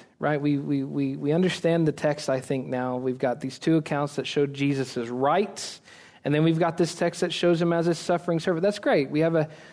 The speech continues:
suffering servant and a king for a savior. Great. What does it have to do with us?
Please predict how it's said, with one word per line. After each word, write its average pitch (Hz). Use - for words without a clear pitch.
suffering 202
servant 202
and 175
a 170
king 160
for 175
a 170
savior. 147
Great. 151
What 175
does 180
it 185
have 170
to 175
do 147
with 127
us? -